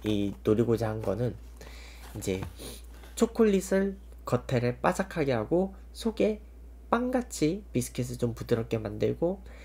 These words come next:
그 안에 더 쫀득쫀득하게 마시멜로우를 넣는 거야. 음. 그래서 보통 이런 류의 그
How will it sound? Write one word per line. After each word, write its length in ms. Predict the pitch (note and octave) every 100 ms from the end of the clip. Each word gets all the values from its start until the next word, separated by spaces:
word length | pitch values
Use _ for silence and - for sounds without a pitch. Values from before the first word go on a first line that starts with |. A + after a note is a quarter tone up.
| - -
그 180 | - C3+
안에 240 | C#3 C#3
더 300 | - C3+ - -
쫀득쫀득하게 1080 | D#3+ F#3 - A#3+ - D#3+ D#3 F3 - C3+ A#2+
마시멜로우를 880 | F#2 F2+ - A#2+ A2 A2 G2+ F#2+
넣는 300 | - B2 F#2+
거야. 260 | - - - - - - - - - - - - - -
음. 160 | G#2+ F2 - - - - - - - - - - - - - -
그래서 480 | - D#3+ G#3 A#2+ - -
보통 440 | D3 - G#3+ - -
이런 480 | G2 A2 D#3+ A3 A3
류의 680 | G3+ E3 D3+ C#3+ C#3+ C#3 C3 -
그 640 | - G2+ F#2+ F#2+ F#2 F2+